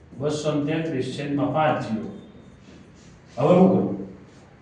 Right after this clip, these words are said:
આમાં સંખ્યા જ નથી ઉપર પાંચ ઈ કે. છે? સંખ્યા છે પાંચ ઉપર? નથી ને? ઓકે, કાંઈ વાંધો નહીં. જે આપી છે એની સંખ્યા મૂકી દે, બસો ને તેત્રીસ.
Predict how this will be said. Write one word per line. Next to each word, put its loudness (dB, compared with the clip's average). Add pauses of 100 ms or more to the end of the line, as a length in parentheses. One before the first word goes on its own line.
(500)
આમાં 2
સંખ્યા 4
જ 4
નથી 8
ઉપર 8
પાંચ 0
ઈ -4
કે. -8 (1120)
છે? 4 (500)
સંખ્યા 4
છે 6
પાંચ 6
ઉપર? 2 (200)
નથી 4
ને? 0 (160)
ઓકે, -2
કાંઈ 2
વાંધો -2
નહીં. -8 (760)
જે 6
આપી 6
છે 4
એની 8
સંખ્યા 6
મૂકી 0
દે, -2
બસો 0
ને -2
તેત્રીસ. -6